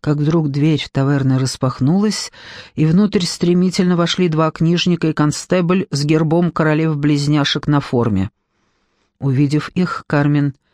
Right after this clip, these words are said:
крепче сжал Мошкино плечо и побледнел от страха. «Они добрались до меня!» —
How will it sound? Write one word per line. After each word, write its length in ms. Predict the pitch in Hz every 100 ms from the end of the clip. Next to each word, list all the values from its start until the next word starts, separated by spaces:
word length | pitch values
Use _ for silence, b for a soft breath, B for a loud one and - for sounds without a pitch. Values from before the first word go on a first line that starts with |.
| _ _ _
крепче 380 | - 151 143 135
сжал 240 | 139 143
Мошкино 440 | 143 139 - 139 131
плечо 340 | 135 131 175
и 80 | 180
побледнел 580 | - 139 135 139 147 139
от 120 | 127
страха. 520 | - 139 107 - 98 - _ _ _ _ _ _ _
«Они 340 | 123 113 131 123
добрались 1000 | 123 113 120 135 135 135 139 123 117 120
до 200 | 139 127
меня!» — 800 | 127 135 139 147 143 127 110